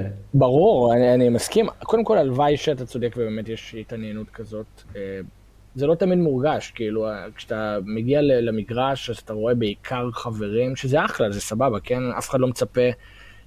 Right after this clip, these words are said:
שאנשים ייסעו ל-, לירושלים או לחיפה, או אפילו לתל אביב, לא משנה מאיפה, בשביל לראות, אה, משחק פוטבול, אתה מבין? זה ברור שזה יהיה חברים שלנו.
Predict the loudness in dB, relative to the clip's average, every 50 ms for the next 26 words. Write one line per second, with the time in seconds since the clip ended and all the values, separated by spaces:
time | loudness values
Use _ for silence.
0 | -14 -8 -2 -2 0 0 0 -2 -2 0 0 2 2 0 0 -2 -4 0 2 2
1 | 4 4 4 4 4 4 4 4 4 2 2 0 -2 -8 -20 -20 -20 -8 -2 0
2 | 0 0 0 -2 -4 -2 0 0 2 2 2 2 2 2 2 2 0 0 0 0
3 | 0 -2 -4 -6 -8 -8 -8 -10 -10 -8 -6 -4 -4 -4 -2 -2 0 0 0 0
4 | 0 -2 -4 -2 0 0 2 0 0 -2 -2 -2 0 2 2 0 0 0 -2 -2
5 | -2 -2 -2 -4 -4 -4 -4 -2 -2 -2 -2 -2 0 0 0 0 0 -4 -10 -20
6 | -20 -20 -20 -20 -20 -16 -8 -6 -4 -4 0 0 2 4 4 4 4 4 2 2
7 | 2 0 2 2 2 2 0 -2 -4 -4 -8 -12 -14 -12 -6 -6 -6 -4 -4 -6
8 | -2 2 2 2 2 2 0 -2 -2 -4 -6 -8 -8 -4 -2 -2 0 0 -2 -2
9 | -4 -6 -8 -4 0 2 2 2 2 2 2 2 2 0 0 -4 -6 -4 -6 -8
10 | -10 -12 -14 -18